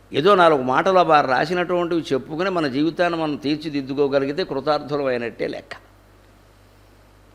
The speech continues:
అందుకని ఈ పద్యం చదివితే నాకు ఎందుకు ఇంత అనిపిస్తుందంటే, మన రెండేళ్ల క్రితం శృంగేరి వెళ్ళినప్పుడు నేను ఎవరికీ చెప్పొద్దని చెప్పాను, ప్రత్యేకంగా చెప్పలేదు. అతను కూడా పాపం ఆ నియమాన్ని పాటించాడు.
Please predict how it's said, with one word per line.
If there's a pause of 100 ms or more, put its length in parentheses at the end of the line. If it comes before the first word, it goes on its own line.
(140)
అందుకని
ఈ
పద్యం
చదివితే
నాకు
ఎందుకు
ఇంత
అనిపిస్తుందంటే,
మన
రెండేళ్ల
క్రితం
శృంగేరి
వెళ్ళినప్పుడు
నేను
ఎవరికీ
చెప్పొద్దని
చెప్పాను,
ప్రత్యేకంగా
చెప్పలేదు.
అతను
కూడా
పాపం
ఆ
నియమాన్ని
పాటించాడు.